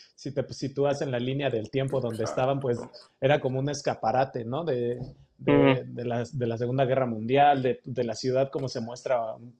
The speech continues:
Speaker 1: un tanto devastada, y que la gente iba nada más ahí como para distraerse un poquito.
Speaker 2: Sí, justamente. A ver.
Speaker 1: A mí me, me, me dio como nostalgia esto que se muestra al principio, como desde, desde niño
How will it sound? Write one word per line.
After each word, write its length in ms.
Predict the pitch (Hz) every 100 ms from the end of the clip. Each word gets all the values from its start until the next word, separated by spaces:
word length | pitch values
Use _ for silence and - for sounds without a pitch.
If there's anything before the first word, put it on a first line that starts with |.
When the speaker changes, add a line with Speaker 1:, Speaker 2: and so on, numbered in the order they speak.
| -
Speaker 1:
un 160 | 139 127
tanto 300 | 127 127 139
devastada, 720 | 107 101 - - 123 139 -
y 80 | 120
que 140 | -
la 160 | 113 101
gente 280 | 120 110 120
iba 180 | 117 113
nada 240 | 113 113
más 200 | 110 107
ahí 80 | 113
como 200 | - 120
para 220 | 107 104
distraerse 480 | 101 - 107 101 101
un 80 | 123
poquito. 520 | - - 113 - 110 - _ _ _ _ _ - - _ - - - -
Speaker 2:
Sí, 160 | 151 143
justamente. 760 | 147 139 143 135 135 135 131 - - - _
A 100 | 160
ver. 100 | 160
Speaker 1:
A 60 | 151
mí 200 | 170 190
me, 280 | 208 214 202
me, 240 | 170 160
me 180 | 160 160
dio 160 | 160 175
como 220 | 214 170
nostalgia 640 | 139 135 151 165 165 180
esto 640 | 165 165 156 - 180 160 151
que 100 | 131
se 140 | 139
muestra 340 | 123 139 185 170
al 80 |
principio, 540 | 156 123 127 156 151 143
como 280 | 170 185 190
desde, 480 | 135 120 123 117 127
desde 380 | 131 127 113 131
niño 680 | 131 143 156 151 139 127